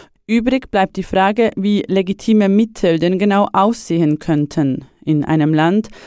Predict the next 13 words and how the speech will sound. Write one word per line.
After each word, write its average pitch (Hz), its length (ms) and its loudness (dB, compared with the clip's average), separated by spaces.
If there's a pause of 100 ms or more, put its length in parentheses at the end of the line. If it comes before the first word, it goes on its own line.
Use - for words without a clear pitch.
(140)
dessen 208 380 2
Parlament 208 540 2
sich - 240 -6
weigert, 208 580 2 (260)
Entscheide 202 600 2
des 196 180 0
Gerichtshofs 202 760 -4
für 214 140 0
Menschenrechte 185 880 0
in 202 140 0
puncto 165 340 -4
Klimaemissionen 196 1080 0
umzusetzen. 156 1080 -2